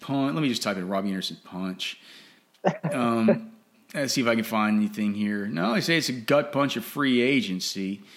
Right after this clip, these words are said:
Um, <laughs> it was, it was, it was, oh, he,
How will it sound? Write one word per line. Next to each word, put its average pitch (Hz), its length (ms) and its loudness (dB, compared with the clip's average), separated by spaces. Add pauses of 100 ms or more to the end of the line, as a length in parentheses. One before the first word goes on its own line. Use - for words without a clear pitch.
(380)
Um, 110 460 6
<laughs> - 1080 2
it 147 840 0
was, 175 200 2 (500)
it 269 100 4
was, 285 240 6
it 247 180 2
was, 220 260 6 (180)
oh, 208 160 8
he, 233 320 4